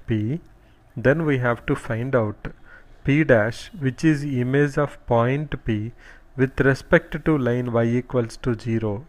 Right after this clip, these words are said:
which is equal to x-axis. So first we have to find out the po-, image of this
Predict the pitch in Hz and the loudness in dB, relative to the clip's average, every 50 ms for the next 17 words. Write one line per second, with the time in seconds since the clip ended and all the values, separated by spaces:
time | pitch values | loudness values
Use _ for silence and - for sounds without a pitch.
0 | - - - 117 - - 123 117 - - - - - - - - - 117 - - | -12 -10 -10 -10 -6 -4 -4 -4 -4 -8 -14 -16 -16 -18 -14 -10 -8 -8 -8 -6
1 | - 120 110 113 - 220 269 311 311 - - - 123 - - - - - 92 - | -8 -8 -8 -4 -2 -2 -2 -2 -4 -8 -4 -2 -2 -2 -2 -6 -8 -8 -8 -8
2 | - - 117 - - - - - - - - - - - - - - - - - | -12 -16 -16 -18 -18 -18 -20 -20 -20 -20 -20 -18 -18 -18 -18 -20 -20 -20 -6 -4
3 | - 139 - 185 175 - - 170 160 147 135 143 135 - - - 156 - - 143 | -2 4 4 4 4 4 2 0 2 4 4 2 2 2 0 -4 -4 0 0 0
4 | 127 127 127 135 135 135 127 151 139 - - - 127 120 - - - - - - | 0 2 2 0 0 0 0 -4 -6 -6 -6 -6 -6 -6 -6 -10 -16 -20 -20 -20
5 | - - - - - - - 131 127 131 139 143 143 139 135 143 139 139 - - | -20 -20 -20 -20 -20 -6 -2 -2 2 4 4 4 4 4 4 4 2 2 0 -4
6 | - - - - - - - - - - - - - _ - - - - - - | -12 -18 -18 -20 -20 -20 -20 -20 -20 -20 -20 -20 -20 _ -20 -20 -20 -20 -20 -20
7 | - - - - - - - - 131 120 117 - - - - - - - | -20 -20 -20 -20 -20 -16 -6 -2 -2 -2 -2 -6 -12 -14 -14 -16 -18 -20